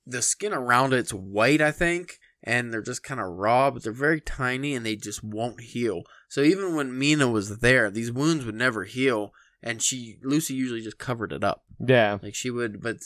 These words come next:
Speaker 1: like, so something sucked her blood. Um, fast forwarding again, we get to Van Helsing.
Speaker 2: Yeah, 'cause, uh, the doctor is
Speaker 1: They didn't know
Speaker 2: like
Speaker 1: what to do for her.
Speaker 2: Yeah, so he, like, he was, uh,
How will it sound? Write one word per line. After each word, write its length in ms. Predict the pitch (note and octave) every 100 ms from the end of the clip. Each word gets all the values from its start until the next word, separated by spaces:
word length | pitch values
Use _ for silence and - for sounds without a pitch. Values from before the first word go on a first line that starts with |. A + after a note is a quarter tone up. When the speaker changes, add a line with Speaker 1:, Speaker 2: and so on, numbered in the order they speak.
| - -
Speaker 1:
like, 220 | A2 G2+
so 220 | - B2
something 320 | - E3 C3
sucked 260 | G2 A#2 -
her 60 | F2+
blood. 360 | A2 A2+ F#2+ - _ _ _ _ _
Um, 640 | B2 C3 B2+ A#2+ A2 F#2+ - _ -
fast 280 | D3 C#3+
forwarding 300 | - D3+ C#3 A#2
again, 480 | D3+ A3 G#3 G3+ - _ _ _ _ _
we 240 | C3 C#3+ C#3
get 360 | D3+ C#3 - -
to 760 | D3 C#3+ C3+ C3+ C3 B2 A#2 A#2
Van 200 | A2+ G2
Helsing. 560 | A#2+ D#3+ - G#2 C3 -
Speaker 2:
Yeah, 220 | D3 C#3+
'cause, 300 | B2+ C3+ A#2 G#2
uh, 180 | C#3 B2
the 120 | G#2+
doctor 960 | A2+ C3+ C3+ B2+ C3 B2 B2 A#2+ A2+ A2
is 60 | A2+
Speaker 1:
They 80 |
didn't 160 | D#3+ E3
know 60 | D#3
Speaker 2:
like 40 |
Speaker 1:
what 100 | C#3+
to 60 | B2
do 220 | F3 A#3
for 320 | C3+ A2 G2+
her. 80 | F2 -
Speaker 2:
Yeah, 120 | C3+ C#3+
so 160 | C#3+ C#3+
he, 160 | C3+
like, 240 | A#2+ B2 A#2
he 340 | C3 C3+ C3
was, 380 | A#2+ B2+ A#2+ G#2+
uh, 320 | A2+ A2 G#2